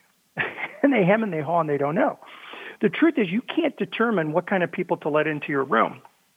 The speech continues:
until you get good with your values, until you know what your values are.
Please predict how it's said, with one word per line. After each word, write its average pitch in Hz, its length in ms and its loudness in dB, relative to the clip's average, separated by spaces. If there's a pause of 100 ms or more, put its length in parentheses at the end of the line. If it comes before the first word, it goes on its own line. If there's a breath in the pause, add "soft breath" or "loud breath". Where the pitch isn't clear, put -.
(800 loud breath)
until 196 640 2 (260)
you 202 100 -6
get - 240 -4
good 156 140 0
with 160 140 -6
your 190 80 -2
values, 262 360 -2 (320)
until 240 160 -2
you 233 80 0
know 151 120 2
what 147 140 -2
your 185 80 -2
values 208 340 0
are. 117 160 -10